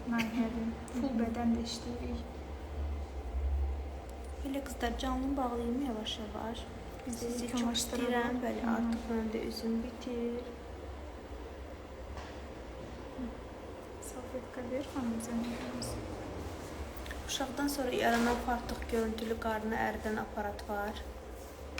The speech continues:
Speaker 1: Uşaqdan sonra, bəli, aparat, e, yenə də orada kavitasiya ilə işləyirik. Daha sonra ru otuz cihazı ilə də işləyirik.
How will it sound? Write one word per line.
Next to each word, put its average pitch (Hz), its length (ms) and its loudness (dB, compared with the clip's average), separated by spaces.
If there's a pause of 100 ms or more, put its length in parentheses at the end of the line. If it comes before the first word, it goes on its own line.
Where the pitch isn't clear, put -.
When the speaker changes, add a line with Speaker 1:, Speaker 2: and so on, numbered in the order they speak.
(800)
Speaker 1:
Uşaqdan 247 480 0
sonra, 247 440 4
bəli, 220 260 2 (120)
aparat, 233 440 2 (120)
e, - 80 -2 (100)
yenə 226 280 6
də 226 120 2
orada 226 220 2
kavitasiya 226 680 0
ilə 226 200 2
işləyirik. 247 720 0 (340)
Daha 226 260 0
sonra 233 440 2 (220)
ru 247 120 2
otuz 233 360 2
cihazı 226 380 2
ilə 233 200 4
də 233 120 2
işləyirik. 233 600 0